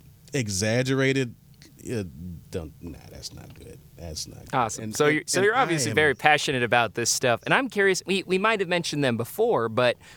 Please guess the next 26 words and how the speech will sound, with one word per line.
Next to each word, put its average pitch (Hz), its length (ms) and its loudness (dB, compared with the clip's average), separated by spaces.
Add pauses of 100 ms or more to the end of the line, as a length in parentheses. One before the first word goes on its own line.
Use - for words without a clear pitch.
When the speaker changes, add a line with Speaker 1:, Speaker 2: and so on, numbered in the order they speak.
Speaker 2:
what 247 200 0
are 277 60 -2
some 220 200 0
of 202 60 -2
the 202 80 -2
favorite 185 320 0
projects 170 580 0
you've 120 140 -4
worked 185 260 -2
on? 92 240 -4 (600)
Speaker 1:
I 143 100 2
love 139 340 0
doing 131 220 2
the 113 80 0
nascar 113 520 -2
promos 113 420 -2
I 104 40 -2
did 104 180 -4
last 101 360 -6
year, 104 340 -6
uh, 98 180 -6
the 98 100 -6
campaign 98 540 -6
for, 90 220 -8
for - 160 -12
nascar. 85 600 -8